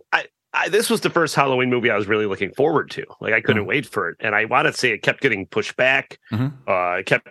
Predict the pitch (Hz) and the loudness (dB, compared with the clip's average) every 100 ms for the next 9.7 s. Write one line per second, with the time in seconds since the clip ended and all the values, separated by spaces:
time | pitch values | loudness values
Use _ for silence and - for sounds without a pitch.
0 | _ _ 80 104 92 87 123 135 135 131 | _ _ -8 -6 -6 -2 0 0 -2 -4
1 | 127 _ - - - 131 127 123 123 - | -6 _ -20 -20 -4 0 2 0 -4 -10
2 | - - - _ _ _ _ _ _ - | -14 -14 -18 _ _ _ _ _ _ 0
3 | 139 147 160 156 117 139 156 151 131 117 | 2 4 2 0 0 2 2 2 -2 2
4 | 120 117 107 104 95 - _ _ _ _ | 2 4 4 2 0 -4 _ _ _ _
5 | - 101 131 131 139 127 95 120 123 123 | -6 0 0 2 2 2 2 2 2 0
6 | 113 - 110 104 120 110 113 107 98 92 | 0 -2 -4 0 0 0 -2 0 -2 -4
7 | - - 190 190 208 185 131 113 120 - | -14 -4 0 2 2 4 4 4 2 0
8 | 131 135 139 135 127 107 113 107 113 104 | -2 0 2 2 2 2 0 0 0 0
9 | 87 92 95 113 117 - - | 0 -4 0 0 0 -4 -12